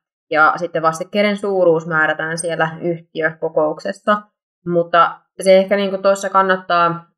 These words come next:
äh, huomioida, jos on itse vaikka ostamassa asuntoa sellaista yhtiössä, jossa on näitä osakashallintaisia paikkoja, että jos se autopaikka on ihan omana osakkeenaan, niin silloin sitä maksetaan ihan niinku omaa vastiketta niin sanotusti, ja yhtiö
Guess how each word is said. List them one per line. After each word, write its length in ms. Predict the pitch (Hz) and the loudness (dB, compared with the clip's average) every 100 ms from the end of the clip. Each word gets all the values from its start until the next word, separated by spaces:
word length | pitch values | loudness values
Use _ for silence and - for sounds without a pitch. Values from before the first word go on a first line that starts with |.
| - | -8
äh, 340 | 180 165 165 180 | -2 -2 -4 -4
huomioida, 600 | 190 185 175 160 160 156 | 2 2 2 2 0 -2
jos 200 | 160 165 | -4 -6
on 100 | 165 | -8
itse 240 | 160 - | -8 -6
vaikka 260 | - - - - | -6 -6 -12 -6
ostamassa 560 | 226 - 240 226 202 | -4 0 0 -2 -2
asuntoa 600 | 196 190 180 175 170 165 - _ _ _ | -2 -2 -4 0 0 -2 -8 _ _ _
sellaista 400 | - 156 160 156 | 0 2 0 -2
yhtiössä, 500 | 160 160 175 - 175 | -4 -6 -8 -6 -6
jossa 280 | - - 175 | -8 -6 -4
on 100 | 160 | -4
näitä 200 | 156 156 | -4 -4
osakashallintaisia 880 | 170 175 170 180 165 160 165 165 160 | -4 -6 -8 -6 -6 -4 -6 -6 -4
paikkoja, 580 | 175 175 175 - 175 156 | 0 0 0 -6 -4 -4
että 160 | 156 | -2
jos 300 | 180 226 - | -2 -2 -2
se 280 | 190 170 - _ - | -4 -6 -10 _ 0
autopaikka 600 | 185 190 190 170 165 160 | 0 2 0 -2 -2 -6
on 60 | |
ihan 180 | 175 - | -4 -4
omana 340 | 190 185 175 | -2 0 0
osakkeenaan, 880 | - 202 180 165 - 67 - - - | -2 -2 -2 -2 -6 -8 -8 -8 -8
niin 80 | 170 | -6
silloin 220 | 175 175 | -4 -4
sitä 140 | 190 233 | -4 -2
maksetaan 460 | 220 220 185 175 | -2 -2 0 0
ihan 180 | 180 165 | 0 -6
niinku 200 | 180 175 165 | -8 -12 -2
omaa 460 | 190 175 165 165 | 0 2 0 0
vastiketta 600 | 160 165 - 147 - - | -2 -4 -6 -8 -8 -10
niin 180 | - - | -10 -8
sanotusti, 480 | 175 180 202 196 226 | -6 -4 -4 -4 0
ja 100 | 170 | 0
yhtiö 360 | 160 165 - | 0 -4 -8